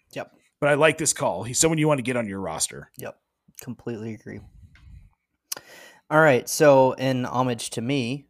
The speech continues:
Speaker 1: drinking my, uh, fruit wheat ale, um, we are gonna do our wheat bids now. And, uh, I went quarterback with Trevor Siemian. Uh, he looked, now I know it's Atlanta, and Atlanta is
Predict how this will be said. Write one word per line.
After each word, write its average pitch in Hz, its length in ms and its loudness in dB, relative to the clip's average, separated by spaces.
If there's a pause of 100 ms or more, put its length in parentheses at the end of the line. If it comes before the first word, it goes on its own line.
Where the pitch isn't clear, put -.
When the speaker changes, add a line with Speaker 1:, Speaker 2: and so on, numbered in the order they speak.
Speaker 1:
drinking 117 600 -10
my, 110 340 -8
uh, 110 280 -10
fruit - 300 -8
wheat 110 200 -8
ale, 117 260 -4 (340)
um, 120 520 0
we 139 180 0
are 135 100 2
gonna 127 200 -2
do 123 160 -2
our 117 180 -2
wheat 117 320 -6 (260)
bids 120 320 -6
now. 131 420 -4 (520)
And, 131 320 -2
uh, 135 400 6
I 139 120 4
went 185 220 -2
quarterback 143 960 -2 (520)
with 123 420 -4
Trevor 139 320 -2
Siemian. 117 720 -10 (560)
Uh, 113 560 0 (800)
he 175 220 -4
looked, 277 320 -4 (680)
now 147 280 2
I 143 140 2
know 156 180 2
it's 180 180 -2
Atlanta, 127 420 -4
and 117 220 -6
Atlanta 117 380 -8
is 107 260 -12